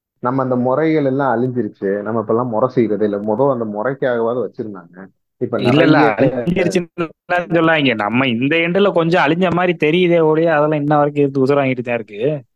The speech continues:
Speaker 1: ஆ, ஆ, ஆ, ஆரம்பிச்சிருச்சுல, பிகின் ஆரம்பிச்சிருச்சு. இப்ப வந்து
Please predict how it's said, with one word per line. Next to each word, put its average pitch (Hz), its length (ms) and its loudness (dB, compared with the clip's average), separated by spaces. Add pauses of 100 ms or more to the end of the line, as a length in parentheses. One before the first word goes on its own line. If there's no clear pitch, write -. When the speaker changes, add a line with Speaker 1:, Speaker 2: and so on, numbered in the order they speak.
(240)
Speaker 1:
ஆ, 123 180 -2 (420)
ஆ, 202 180 2 (100)
ஆ, 180 100 2
ஆரம்பிச்சிருச்சுல, 180 800 0
பிகின் 170 280 0
ஆரம்பிச்சிருச்சு. 131 720 -4
இப்ப 123 200 -2
வந்து 180 400 2